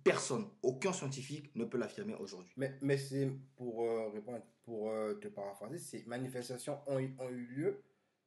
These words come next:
Speaker 2: quand il y a eu une mise à jour de l'évolution de la maladie.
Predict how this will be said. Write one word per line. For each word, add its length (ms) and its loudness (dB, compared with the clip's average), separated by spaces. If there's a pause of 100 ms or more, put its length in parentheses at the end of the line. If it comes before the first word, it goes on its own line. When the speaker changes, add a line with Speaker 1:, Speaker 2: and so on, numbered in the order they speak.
(120)
Speaker 2:
quand 120 2
il 40 8
y 20 6
a 40 4
eu 380 2
une 140 -6
mise 160 4
à 80 4
jour 340 -2 (500)
de 120 -8
l'évolution 380 -2
de 40 0
la 80 2
maladie. 420 -4